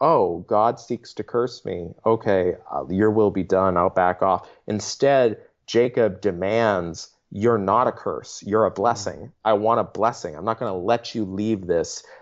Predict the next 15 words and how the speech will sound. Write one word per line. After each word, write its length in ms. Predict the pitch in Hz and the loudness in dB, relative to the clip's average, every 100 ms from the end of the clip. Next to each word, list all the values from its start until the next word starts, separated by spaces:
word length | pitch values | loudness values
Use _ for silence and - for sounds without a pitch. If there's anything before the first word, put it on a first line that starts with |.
| - | -4
and 220 | 95 95 | 0 2
leave 240 | 110 117 | 2 2
me 380 | 107 104 101 92 | 2 2 2 0
with 380 | 90 101 95 - | 0 0 0 0
thinking 440 | - 113 104 101 90 | -2 -2 -2 -4 -2
God 320 | 90 92 98 | 0 0 0
wanted 300 | 98 92 90 | 0 0 -4
to 80 | 90 | -6
curse 380 | - 104 - | -2 -2 -4
me. 160 | 90 82 | -10 -6
You're 160 | 90 120 | -4 0
gonna 220 | 113 90 | -2 -2
prove 420 | - - 139 139 | -10 -4 -2 0
to 100 | 110 | -2
me 280 | 82 71 | -2 -4